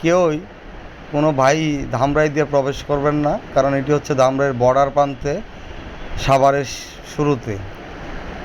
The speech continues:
তো যাই হোক, এটি হচ্ছে পূর্ব পাশ। এই পূর্ব পাশ দিয়ে যারা সাভার হয়ে আমার এখানে আসবেন, যেখান থেকেই আসুন, তার জন্য অনেকটাই সুবিধা হবে।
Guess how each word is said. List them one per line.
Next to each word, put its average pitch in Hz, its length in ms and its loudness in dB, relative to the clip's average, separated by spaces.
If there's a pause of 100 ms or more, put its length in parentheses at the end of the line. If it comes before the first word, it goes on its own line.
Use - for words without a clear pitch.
(120)
তো 139 440 6
যাই 147 200 4
হোক, 147 220 2 (720)
এটি 131 200 0
হচ্ছে 151 580 2 (100)
পূর্ব 156 220 4
পাশ। 143 240 4 (1500)
এই 123 180 4
পূর্ব 165 240 6
পাশ 147 260 4
দিয়ে 151 240 -2
যারা 147 300 4
সাভার 139 380 0
হয়ে 139 220 0
আমার 143 260 2
এখানে 143 240 -4
আসবেন, 143 440 0 (1000)
যেখান 151 400 2
থেকেই 160 260 2
আসুন, 151 420 0 (200)
তার 131 180 2
জন্য 147 200 2
অনেকটাই 143 360 2
সুবিধা 123 360 2
হবে। 104 260 -2